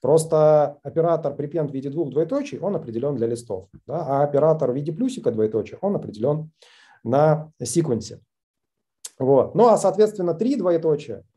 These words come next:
да, это способ конкатенации, да, то есть если вот у нас есть список,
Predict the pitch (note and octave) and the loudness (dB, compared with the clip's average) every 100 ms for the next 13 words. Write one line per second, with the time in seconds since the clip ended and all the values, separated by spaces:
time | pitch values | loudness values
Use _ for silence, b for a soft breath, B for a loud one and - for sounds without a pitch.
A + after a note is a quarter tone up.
0 | _ - B2+ F3+ D#3 - F3 G3 D#3 D#3 | _ -12 -8 -4 -4 -2 -2 -2 -2 0
1 | C3+ B B - - F3 F3 D#3+ D#3+ _ | -2 B B -20 -4 -4 -2 -6 -8 _
2 | _ _ - D#3 D#3 C3+ C3 B2+ B2 A#2+ | _ _ -4 -2 -2 -6 -4 -4 -4 -8
3 | G2+ A2 C#3+ D#3+ G#2+ F#2+ - A#2+ A#2 A2 | -14 -6 -4 -4 -6 -8 -6 -6 -4 -8
4 | G#2+ G#2 G#2 A#2+ - A#3+ B3 G#3+ | -8 -8 -6 -6 -4 -4 -2 -4